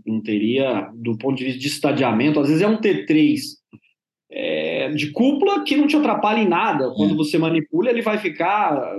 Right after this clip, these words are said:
Speaker 1: ah, sobrenadando ali
Speaker 2: Tá grudado
Speaker 1: no
Speaker 2: ali, né? A gente
Speaker 1: É,
Speaker 2: só vai
Speaker 1: então
Speaker 2: soltar
Speaker 1: não teria
Speaker 2: depois.
Speaker 1: Exatamente.
Speaker 2: E,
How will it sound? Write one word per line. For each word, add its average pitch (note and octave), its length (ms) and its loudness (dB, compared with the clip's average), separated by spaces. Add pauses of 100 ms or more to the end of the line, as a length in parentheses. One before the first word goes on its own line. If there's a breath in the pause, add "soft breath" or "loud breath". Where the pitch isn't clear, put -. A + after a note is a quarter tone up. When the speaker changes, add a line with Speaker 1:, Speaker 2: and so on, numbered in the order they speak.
(500)
Speaker 1:
ah, - 200 -10
sobrenadando D3 800 2
ali C3+ 120 4
Speaker 2:
Tá C#3 40 6
grudado A#2+ 480 4
Speaker 1:
no G2+ 60 4
Speaker 2:
ali, G2+ 200 4
né? G#2 220 4
A F2 40 -2
gente F2+ 260 -4
Speaker 1:
É, F2+ 240 -2
Speaker 2:
só A2+ 180 -2
vai A2 80 2
Speaker 1:
então A2+ 100 2
Speaker 2:
soltar A#2 280 0
Speaker 1:
não A2+ 40 2
teria - 300 2
Speaker 2:
depois. - 240 -2 (380)
Speaker 1:
Exatamente. B2 720 -4 (1080 loud breath)
Speaker 2:
E, D3 1500 4